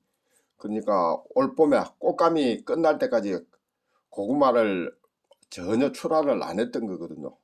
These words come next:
그러다 보니까 망가지는 게 생기더라고요. 그래서 올해는 좀 일찍 일찍 출하를 하려고 그럽니다. 어제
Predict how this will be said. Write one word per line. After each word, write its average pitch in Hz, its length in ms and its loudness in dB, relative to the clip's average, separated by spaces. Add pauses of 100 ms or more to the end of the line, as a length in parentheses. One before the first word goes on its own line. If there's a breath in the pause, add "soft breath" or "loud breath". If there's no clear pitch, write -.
(300)
그러다 123 300 -4
보니까 104 580 -2 (1300)
망가지는 120 600 0
게 117 140 -4
생기더라고요. 85 840 -12 (120)
그래서 95 360 -10
올해는 90 540 -8
좀 82 200 -14
일찍 104 340 -10
일찍 104 460 -8
출하를 95 520 -6
하려고 90 380 -8
그럽니다. 73 500 -14 (2500)
어제 139 380 4